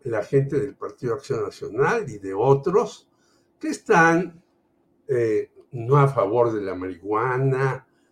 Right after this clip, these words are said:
ni del homosexualismo, ni de las libertades de las personas, ni de los matrimonios, etcétera,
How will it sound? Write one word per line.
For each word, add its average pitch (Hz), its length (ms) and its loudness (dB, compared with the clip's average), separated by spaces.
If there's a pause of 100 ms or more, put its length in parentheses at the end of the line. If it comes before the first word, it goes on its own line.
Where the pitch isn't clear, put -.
(280)
ni 127 280 -2
del 107 420 2
homosexualismo, 127 1600 -2 (460)
ni 131 340 0
de 117 220 0
las 110 500 -2 (140)
libertades 113 960 0 (420)
de 113 120 -8
las 110 180 -2
personas, 127 1120 0 (400)
ni 127 320 2
de 113 160 0
los 117 200 0
matrimonios, 110 960 0
etcétera, 131 520 -2